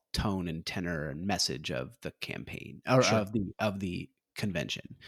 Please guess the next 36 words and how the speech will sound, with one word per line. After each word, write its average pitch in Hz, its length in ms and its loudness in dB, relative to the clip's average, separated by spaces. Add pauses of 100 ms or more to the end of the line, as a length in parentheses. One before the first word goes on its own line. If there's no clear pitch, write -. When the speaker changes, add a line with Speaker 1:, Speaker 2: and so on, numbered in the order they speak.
(180)
Speaker 1:
Whereas 95 640 4 (460)
the 110 80 0
Democrats 101 540 2
may 98 120 0
have 90 160 -2
weaved 90 360 -2
a 85 60 -2
better 80 600 -4 (520)
theme 92 800 -4 (380)
and 85 140 -4
sort - 180 -4
of - 240 -10 (160)
hopeful - 380 -4
message 85 580 0
over 90 280 -4
in 87 220 -8
total. 82 480 -4 (380)
Whereas 90 380 0
the - 120 -4
R 90 160 0
N 92 100 -2
C, 87 260 0
they've 85 160 -4
kind - 180 -8
of - 120 -10
pieced - 300 0
it - 100 -6
together 87 460 -2
with 82 180 -6
some, 85 360 -4 (480)
you 123 80 -2
know, 117 60 2
potential 123 480 8
future 107 400 2
faces, 87 680 0 (340)
but 95 240 2